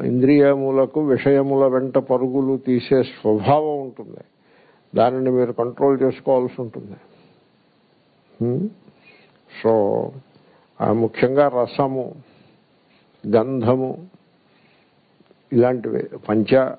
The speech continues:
ఐదు ఇంద్రియాలు. ఈ ఇంద్రియముల విషయములో సంయమము ఉండవలెను. సంయమము కూడా ఫోర్స్తో కాదు, జ్ఞానంతో, తెలి-,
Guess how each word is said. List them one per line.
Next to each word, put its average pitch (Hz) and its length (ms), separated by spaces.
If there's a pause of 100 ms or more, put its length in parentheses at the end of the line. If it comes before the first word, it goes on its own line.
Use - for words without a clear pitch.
(120)
ఐదు 113 160
ఇంద్రియాలు. 107 760 (840)
ఈ 123 260
ఇంద్రియముల 156 600
విషయములో 135 800 (760)
సంయమము 180 840
ఉండవలెను. 117 640 (400)
సంయమము 151 600
కూడా 120 540 (140)
ఫోర్స్తో 190 600
కాదు, 156 360 (760)
జ్ఞానంతో, 113 680 (440)
తెలి-, 135 280